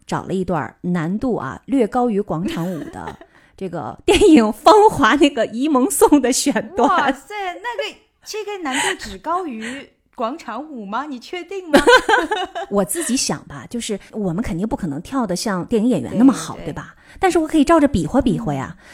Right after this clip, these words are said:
Speaker 1: 我就比划了几天，进展非常有限。有一天哈，我终于鼓起勇气和我妈求助，我说：“妈，哎呀，我这个要去参加一个考试啊。”
Speaker 2: 嗯。
Speaker 1: 我说：“妈，你看看这段舞蹈，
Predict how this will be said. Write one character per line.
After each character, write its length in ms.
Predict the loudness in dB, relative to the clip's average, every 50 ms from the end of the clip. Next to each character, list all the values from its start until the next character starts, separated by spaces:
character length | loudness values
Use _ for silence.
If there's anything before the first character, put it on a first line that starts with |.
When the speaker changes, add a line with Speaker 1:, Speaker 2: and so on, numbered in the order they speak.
| -20 -12 -6
Speaker 1:
我 80 | -2 -2
就 100 | 0 0
比 160 | -2 -2 -4
划 140 | -2 2 2
了 80 | 2 2
几 160 | 2 -2 -6
天， 340 | -6 -6 -6 -6 -8 -10 -14 -8 -4
进 240 | 2 6 6 6
展 220 | 6 4 0 -6 -8
非 300 | -12 -4 0 4 4 4
常 180 | 4 2 -2 -4
有 140 | -4 -4 -6
限。 300 | -8 -8 -8 -8 -10 -12 -16 -20 -20 _ _ _ _ _ _ _ _
有 100 | -6 -4 -4
一 60 | -4
天 280 | -4 -4 -4 -4 -4
哈， 280 | -6 -8 -10 -12 -14 -16 _ _ _ _ _
我 100 | -6 -6
终 420 | -6 0 4 6 8 8 10 8 8
于 340 | 6 2 0 -4 -6 -10 -12 -12
鼓 160 | -6 -4 -2 -2
起 200 | -2 -2 0 0
勇 180 | 0 -2 -2
气 440 | -6 -8 -6 -6 -6 -8 -8 -12 _ _ _ _ _ _ _
和 180 | _ -6 -2 -2
我 80 | 0 0
妈 160 | 0 -2 -2
求 300 | -4 -4 -6 -6 -6 -8
助， 260 | -8 -8 -8 -8 -8 -10 -12 _ _ _ _ _ -16
我 80 | -12 -8
说 100 | -4 -2
：“妈， 280 | -2 -2 -4 -6 -10 -14 _ _ _ _ _ -20 -20 -16 -10 -8
哎 60 | -8
呀， 180 | -8 -8 -4
我 320 | 0 2 4 4 4 4 2
这 160 | 2 2 4
个 120 | 4 6
要 100 | 6 4
去 100 | 4 0
参 160 | 0 2 4 4
加 180 | 4 4 4
一 100 | 2 2
个 80 | 0 0
考 200 | -2 -4 -4 -2
试 400 | -2 -2 0 0 0 0 -2 -6 _
啊。” 200 | -12 -12 -12 -14 -18
Speaker 2:
嗯。 60 | _ _
Speaker 1:
我 60 | -4
说 100 | 0 2 2
：“妈， 140 | 2 4 2
你 120 | 0 0
看 200 | -2 -2 -2 0
看 80 | 0 0
这 100 | 0 0
段 140 | 0 0 0
舞 120 | -2 -2
蹈， 280 | -4 -4 -6 -8 -10